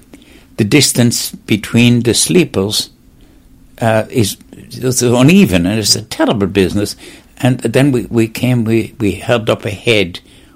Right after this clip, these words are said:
where there was a guard, and so we detoured off into the woods again. Uh, uh, we were going west, and, uh, and got down near Hamelin,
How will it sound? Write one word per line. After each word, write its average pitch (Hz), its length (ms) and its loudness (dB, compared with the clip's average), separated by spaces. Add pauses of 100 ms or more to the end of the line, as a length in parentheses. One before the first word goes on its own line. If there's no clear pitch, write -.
(160)
where 101 260 2
there 98 240 -2
was 98 180 -2
a 90 60 -2
guard, 92 580 -2 (160)
and 98 240 -4
so 98 200 -2
we 92 240 -6
detoured 101 720 -4
off 98 200 -2
into 95 220 -4
the 92 300 -4
woods 101 560 -4 (160)
again. 92 580 -4 (800)
Uh, 98 480 -2 (1160)
uh, 98 60 -4
we 104 200 0
were 98 180 -2
going 131 400 -2
west, - 580 -2 (1400)
and, 107 420 -4 (260)
uh, 101 400 -2 (640)
and 110 160 0
got - 400 0 (100)
down 113 260 2
near 120 140 2
Hamelin, 95 720 0